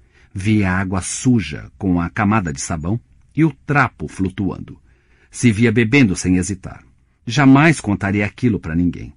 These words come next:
se conseguisse escapar algum dia. E achou que talvez tentasse até mentir sobre aquilo para si mesmo, embora soubesse que jamais conseguiria.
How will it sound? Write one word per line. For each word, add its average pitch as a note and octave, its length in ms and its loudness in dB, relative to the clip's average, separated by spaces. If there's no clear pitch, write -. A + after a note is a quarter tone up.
se G#2 300 -2
conseguisse G2 640 -4
escapar D#2+ 420 -10
algum D#2 240 -6
dia. A#1 280 -14
E A2 120 2
achou A#2 400 2
que - 180 -10
talvez F#2 480 -4
tentasse E2 600 -10
até F#2+ 260 -4
mentir A2 520 2
sobre D2 280 -10
aquilo F#2+ 320 -6
para E2+ 200 -8
si G#2 160 -6
mesmo, A#1 420 -8
embora F#2+ 500 -2
soubesse B2+ 580 0
que E2 140 -10
jamais E2+ 400 -4
conseguiria. F2+ 640 -10